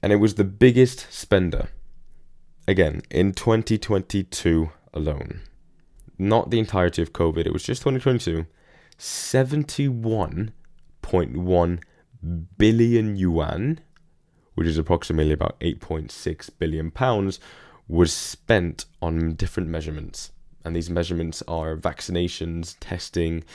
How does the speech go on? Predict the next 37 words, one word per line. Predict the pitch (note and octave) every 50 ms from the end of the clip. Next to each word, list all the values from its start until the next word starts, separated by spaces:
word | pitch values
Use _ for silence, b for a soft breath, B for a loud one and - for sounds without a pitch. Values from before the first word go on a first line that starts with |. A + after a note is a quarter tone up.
| B B B B B -
and | - E2
emergency | E2 F2+ F#2+ F#2+ F2+ F2+ F2+ E2+ - E2
benefits | D#2 - D#2+ E2 D#2+ - - - - -
that | - -
the | D#2+
government | - D#2+ - - E2 D#2+ E2 E2+
had | E2 D#2+ - -
to | - F2
give | - F2 - -
to | - -
people | - B2+ B2+ B2+ - F2+ F2+ E2+ B B B B B B B B
whilst | - D#2+ E2 E2 D#2 - -
they | D#2+
were | D#2 D#2 D#2+
locked | D#2 - - - - -
in. | E2+ E2 E2 D#2+ D#2+ -
So | - - -
that | - - - - _ - - -
included | - - - E2+ - D#2+
food | - - - E2 D#2+ D#2+ D#2+ D#2
and | D#2+ D#2 D#2 D#2 D#2+ D#2+ B B B B B - -
rice | - D2+ D#2 D2 D2 D2 D2+ - - -
and | D2+ D2 C#2+ D2 D2
vegetables, | C#2+ F2+ G2 - - - E2 D#2+ E2+ E2 D#2+ D#2 - _ B B B B B B - _ - - - -
et | - D#2+ -
cetera, | - - - - -
et | - -
cetera. | - - - -
You | D#2
know | D#2+ D2+
what | -
I'm | - D#2+
saying? | - - - - - - - - - - - b b b b b b b - - -
All | F#2 A2 B2+ C#3+ D3+ D3
of | A#2+
this | G#2+ G#2+ G2 -
expenditure | G2+ - - - - F#2 E2+ F2 D#2 D2+ - - - B1 -